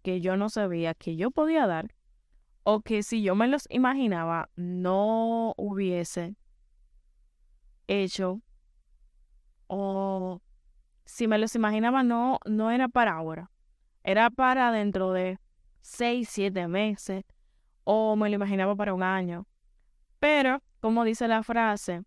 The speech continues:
si tú quieres que las cosas sucedan, tú tienes que hac-, que van a suceder mientras te encuentren trabajando.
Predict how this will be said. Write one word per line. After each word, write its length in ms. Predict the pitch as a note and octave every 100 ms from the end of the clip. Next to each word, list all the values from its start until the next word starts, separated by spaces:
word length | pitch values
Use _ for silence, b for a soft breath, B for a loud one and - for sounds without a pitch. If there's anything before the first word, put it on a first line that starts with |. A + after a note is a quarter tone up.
| _ _ _ _ _ _ _
si 300 | - - B3
tú 100 | A#3+
quieres 300 | B3+ D4 D#4
que 120 | - D4
las 200 | C#4+ -
cosas 300 | B3 C4 B3+
sucedan, 720 | C4+ - F#3+ F#3+ F3+ F#3 G3
tú 180 | A#3+
tienes 460 | A3+ B3 C4 C4 -
que 320 | - G#3+ G3 -
hac-, 380 | F#3+ G3 - A3+ _ -
que 500 | G#3+ G3+ G3+ G3+ G3
van 180 | G#3+ B3+
a 80 | C4+
suceder 460 | C4+ B3+ A#3 C#4
mientras 340 | B3+ G#3 F#3+ -
te 120 | G3
encuentren 580 | F#3 F3+ F3 F#3 G3 F#3+
trabajando. 720 | F#3+ F3 E3+ D#3+ D#3+ E3